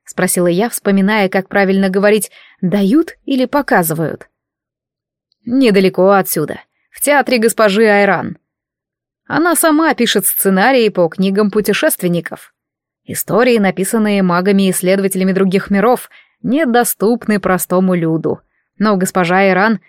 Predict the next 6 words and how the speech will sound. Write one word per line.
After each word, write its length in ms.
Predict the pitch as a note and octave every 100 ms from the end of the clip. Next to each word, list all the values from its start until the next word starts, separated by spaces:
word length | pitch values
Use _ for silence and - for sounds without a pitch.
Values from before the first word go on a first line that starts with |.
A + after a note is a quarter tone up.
| _
как 160 | - C4
бывшая 380 | B3+ - C4 C4
няня 520 | C4 A3+ G#3+ G#3 F3+
самого 380 | - A3 G#3 G3
короля 340 | G#3 G#3 F#3+
Севера, 460 | - D4 G#3+ G3